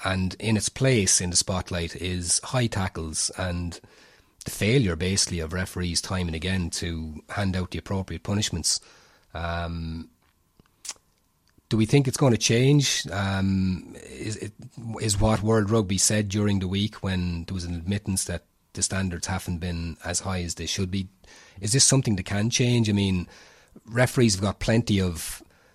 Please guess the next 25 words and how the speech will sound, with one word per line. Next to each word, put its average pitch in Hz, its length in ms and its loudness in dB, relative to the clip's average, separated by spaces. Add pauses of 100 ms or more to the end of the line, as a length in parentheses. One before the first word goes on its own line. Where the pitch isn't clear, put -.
(260)
um, 85 540 -2
education 104 680 2
on 90 120 0
this 87 180 0
matter, 87 560 -2
um, 82 360 -4
all 98 160 -2
the 87 80 -6
processes 95 680 0
they 85 100 -6
have 90 180 -6
to - 80 -12
go 95 200 -4
through, 85 260 -6
and 85 100 -2
yet 92 140 -4
we 98 80 -2
still 120 220 2
get 110 180 0
to - 80 -6
a 92 40 0
stage 101 440 0
where, 87 320 -2 (760)
you 104 120 -4
know, 90 260 0